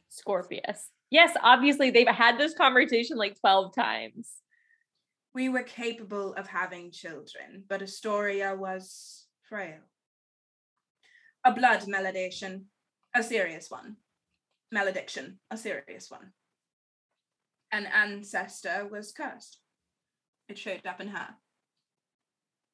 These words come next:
Speaker 2: You know how these things can resurface after generations.
Speaker 1: I'm sorry, Draco.
Speaker 2: I didn't want to risk her health. I, s-,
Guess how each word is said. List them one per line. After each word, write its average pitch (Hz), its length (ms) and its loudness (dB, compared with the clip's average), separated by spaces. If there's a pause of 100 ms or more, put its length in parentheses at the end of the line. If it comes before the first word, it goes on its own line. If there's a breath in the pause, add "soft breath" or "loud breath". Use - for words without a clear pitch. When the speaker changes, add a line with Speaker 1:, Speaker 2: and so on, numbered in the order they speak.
(500)
Speaker 2:
You 220 100 -8
know 190 140 -4
how 185 180 -10
these 175 280 -14
things 160 480 -18
can 165 200 -18 (560)
resurface - 920 -10 (240)
after - 260 -14
generations. 180 840 -16 (1500)
Speaker 1:
I'm 240 180 0
sorry, 233 400 8
Draco. 202 640 4 (540)
Speaker 2:
I 247 60 -4
didn't 254 220 -4
want 233 120 -2
to 247 60 -10
risk 226 200 -8
her - 80 -4
health. - 400 -6
I, - 60 -8
s-, - 180 -18